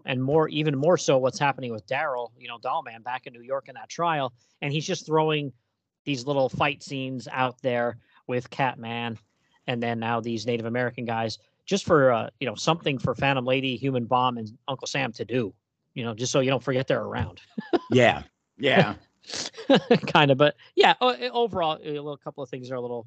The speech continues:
Speaker 1: problematic, but overall, just like I said, just a fun action issue, right?
Speaker 2: Oh, yeah.
Speaker 1: All right, well, let's move on to Freedom Fighters number twelve. And this is a cover dated January, February nineteen seventy-eight.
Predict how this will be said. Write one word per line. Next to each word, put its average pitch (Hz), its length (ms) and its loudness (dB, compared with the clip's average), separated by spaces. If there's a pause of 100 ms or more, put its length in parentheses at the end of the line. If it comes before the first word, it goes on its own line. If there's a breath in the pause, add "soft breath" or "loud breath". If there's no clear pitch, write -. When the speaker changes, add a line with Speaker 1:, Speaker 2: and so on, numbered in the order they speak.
(140)
Speaker 1:
problematic, 127 640 -8
but 139 140 -4 (280)
overall, 143 320 2
just 117 240 -10
like 117 100 -10
I 120 40 -12
said, 107 220 -14
just 160 220 -8
a 151 60 -8
fun 135 240 -2
action 98 340 -12
issue, 95 260 -14
right? 104 220 -6 (600)
Speaker 2:
Oh, 147 180 4
yeah. 87 320 0 (1700 loud breath)
Speaker 1:
All 311 100 10
right, 247 240 8
well, 240 420 8
let's 127 240 4
move 151 200 8
on 180 200 6
to 220 280 -4
Freedom 127 480 -8
Fighters 127 520 -4
number 113 300 -6
twelve. 202 560 0 (100)
And 110 140 -20
this - 160 -14
is 120 220 -10
a 123 140 -2
cover 139 280 -6
dated 160 300 -2
January, 156 420 -2
February 170 380 -4
nineteen 160 340 -8
seventy-eight. 165 640 -6